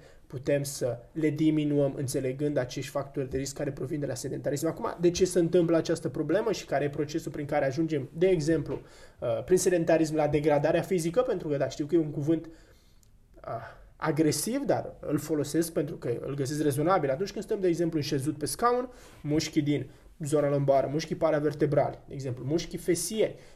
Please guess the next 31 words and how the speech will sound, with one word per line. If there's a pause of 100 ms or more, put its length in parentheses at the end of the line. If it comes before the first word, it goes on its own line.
(120)
mușchiul
biceps-, (160)
bicepsul
femula-,
femural,
care
este, (280)
are
inserția
undeva
la
nivelul
genunchiului
și
pleacă
în
sus, (400)
uh,
mușchiul
în
spatele
piciorului. (180)
Când
noi
stăm
înșezut
mult,
mușchii
noștri
devin, (460)
uh,